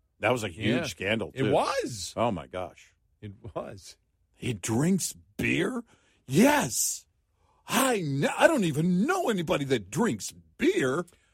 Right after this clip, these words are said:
Speaker 2: I've been, I have been in talk radio so long
Speaker 1: Mm-hmm.
Speaker 2: that when I got in talk radio,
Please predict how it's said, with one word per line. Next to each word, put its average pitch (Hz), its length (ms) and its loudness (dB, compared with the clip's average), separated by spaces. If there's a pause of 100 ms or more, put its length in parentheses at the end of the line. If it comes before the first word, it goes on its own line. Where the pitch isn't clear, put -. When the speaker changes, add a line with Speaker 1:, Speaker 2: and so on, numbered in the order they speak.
(200)
Speaker 2:
I've 185 340 4
been, 165 480 0 (560)
I 165 260 4
have 160 200 -4
been 147 520 0
in 117 480 -2 (880)
talk 165 360 0
radio 139 400 0
so 185 380 2
long 123 640 -2 (160)
Speaker 1:
Mm-hmm. 85 240 -10
Speaker 2:
that 135 160 -2
when 147 140 0
I 185 160 2
got 175 260 0
in 220 240 -2
talk 123 400 -2
radio, 110 680 -4